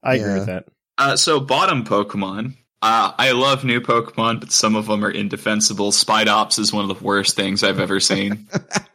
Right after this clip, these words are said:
Speaker 2: Yeah.
Speaker 1: I don't disagree with this, actually. Man,
Speaker 2: It's
Speaker 1: this is gonna be a fast one today, I feel like.
Speaker 2: <laughs> We don't
Speaker 3: No,
Speaker 2: disagree.
Speaker 3: 'cause I've got a lot of Pokemon on that we got two spots, so. <laughs>
Speaker 1: I
Speaker 2: Yeah.
Speaker 1: feel, I feel like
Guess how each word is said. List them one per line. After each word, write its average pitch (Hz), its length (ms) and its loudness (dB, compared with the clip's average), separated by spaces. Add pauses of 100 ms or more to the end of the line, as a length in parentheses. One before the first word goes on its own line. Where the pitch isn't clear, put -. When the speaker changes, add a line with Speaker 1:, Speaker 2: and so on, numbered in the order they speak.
(1120)
Speaker 2:
Yeah. 151 480 2
Speaker 1:
I 170 80 4
don't 175 240 2
disagree 101 440 -4
with 95 140 -6
this, 92 200 -6
actually. 101 400 -4 (340)
Man, 185 180 0
Speaker 2:
It's 196 80 0
Speaker 1:
this 226 140 0
is 285 60 -6
gonna 254 160 0
be 202 100 0
a 156 60 -2
fast 147 360 -4
one 107 200 -10
today, 101 400 -10
I 123 160 2
feel 120 280 0
like. - 280 0 (320)
Speaker 2:
<laughs> 190 80 4 (300)
We 180 220 0
don't 170 240 2
Speaker 3:
No, 175 80 2
Speaker 2:
disagree. 165 200 0
Speaker 3:
'cause 175 120 2
I've 170 180 0
got 175 140 2
a 147 60 2
lot 123 240 2
of 123 100 -4
Pokemon 117 460 0
on 113 260 0
that 110 200 -2
we 117 120 -2
got 110 240 0
two 151 200 0
spots, 143 480 0
so. - 140 0 (400)
<laughs> - 280 -20
Speaker 1:
I 151 120 -4
Speaker 2:
Yeah. 220 80 -4
Speaker 1:
feel, 214 380 -2
I 160 160 -2
feel 220 320 0
like 151 340 0